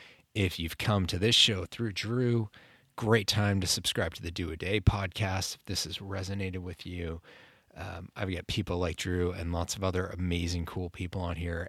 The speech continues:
every single week to give you a bit of inspiration, a bit of guidance, a bit of clarity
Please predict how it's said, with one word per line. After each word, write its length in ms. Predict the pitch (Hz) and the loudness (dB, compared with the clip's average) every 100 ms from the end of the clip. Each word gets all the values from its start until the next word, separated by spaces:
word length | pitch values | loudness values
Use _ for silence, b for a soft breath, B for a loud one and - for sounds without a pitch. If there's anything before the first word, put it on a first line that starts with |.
| - | -4
every 300 | 135 117 117 | -4 0 0
single 320 | - 101 85 | 0 0 -2
week 440 | 78 80 78 - - B B B B | 0 -2 -2 -6 -16 B B B B
to 120 | - | -6
give 180 | 101 98 | -2 0
you 100 | 98 | 0
a 20 | |
bit 160 | 85 92 | 0 -2
of 120 | 82 | 0
inspiration, 600 | 87 82 - 85 82 - | -2 -4 -6 -4 -4 -4
a 40 | 85 | -4
bit 140 | 87 | -6
of 60 | 85 | -4
guidance, 520 | 87 90 82 80 - | -4 -4 -4 -4 -6
a 60 | - | -6
bit 260 | 90 90 - | -8 -6 -6
of 220 | 85 - | -8 -10
clarity 640 | - 151 156 120 87 76 | -10 -4 -2 0 -2 -4